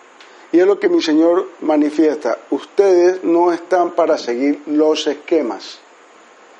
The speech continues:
porque esto los vuelve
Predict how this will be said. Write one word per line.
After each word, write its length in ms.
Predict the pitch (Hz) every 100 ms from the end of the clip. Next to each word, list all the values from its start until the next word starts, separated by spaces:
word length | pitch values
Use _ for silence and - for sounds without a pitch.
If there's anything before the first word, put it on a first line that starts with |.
| - - -
porque 520 | 160 151 - 151 196
esto 460 | 214 - 160 185 - - - - - - -
los 580 | 165 170 196 202 - - - - - - - - - - - - - - -
vuelve 680 | 147 185 165 156 175 214